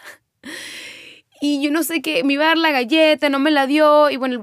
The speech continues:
el profesor se dio cuenta y me regañó. Y me dice, "Laura, pero es que tú hablas demasiado. Estás hablando muchísimo.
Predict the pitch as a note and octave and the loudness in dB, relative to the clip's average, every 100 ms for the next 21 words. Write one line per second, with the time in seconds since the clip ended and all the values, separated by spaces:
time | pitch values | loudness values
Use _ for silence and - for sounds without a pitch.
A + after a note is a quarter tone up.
0 | - G#3+ A#3+ A3+ A3+ C4 C#4 C4 D4+ D#4 | -12 -8 -6 -4 -6 -2 -2 0 0 2
1 | C#4+ C4 C#4 C4+ C4 _ _ _ _ _ | 0 2 2 2 -4 _ _ _ _ _
2 | A3+ G#3 F3+ E3+ F3+ C#4 E4 F4 - _ | -6 -4 -2 -2 0 2 2 -2 -10 _
3 | - _ - F3 F3 E3+ - D#3+ _ _ | -20 _ -16 -12 -10 -10 -12 -14 _ _
4 | - G3+ G3+ F#3+ F3+ A#3 A3 C#4 B3 G3+ | -2 0 0 -4 -6 -6 0 2 2 0
5 | F#3+ E3 - A#3 A3+ F3+ - - _ _ | -6 -6 -4 0 2 0 -4 -12 _ _
6 | - - A#3 C4+ D4 D4 C4 - A#3 - | -20 -8 -2 0 2 0 -2 -6 -10 -8
7 | E3+ - | -12 -14